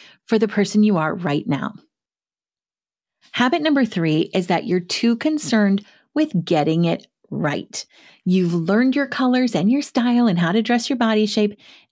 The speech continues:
And instead of using those principles to make getting dressed easier, you've taken it to an extreme and you've put yourself into this tiny,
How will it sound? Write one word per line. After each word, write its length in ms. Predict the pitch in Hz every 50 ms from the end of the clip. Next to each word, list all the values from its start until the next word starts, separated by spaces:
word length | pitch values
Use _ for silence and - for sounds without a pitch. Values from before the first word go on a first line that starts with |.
| _ 247
And 380 | 285 294 285 254 247 240 220
instead 600 | - - 196 180 170 175 - - - - 185 233 320
of 120 | 330 320
using 300 | 311 311 302 302 285 262
those 180 | 247 240 233 -
principles 440 | - 247 233 226 214 214 208 202
to 120 | 208 - 190
make 200 | 190 180 - -
getting 260 | - 170 170 165 165
dressed 300 | 170 151 156 156 - -
easier, 640 | - 339 349 359 339 339 240 220 208 202 202 202 202 - - - - _
you've 300 | - 214 254 302 330 320
taken 340 | - 302 330 330 320 311 294
it 140 | 294 262 233
to 140 | - 285 269
an 80 | 262 247
extreme 800 | 233 233 - - - - - - 269 330 330 277 220 202 190 196 -
and 180 | - 175 180 185
you've 220 | 175 175 175 -
put 320 | - - 440 453 427 - -
yourself 480 | 339 320 311 - - 269 269 262 262
into 220 | 240 240 220 226 214
this 200 | 214 294 302 - _ _ _ _ _ _ _ _ _
tiny, 580 | - - - 311 339 339 311 269 254 247 240 -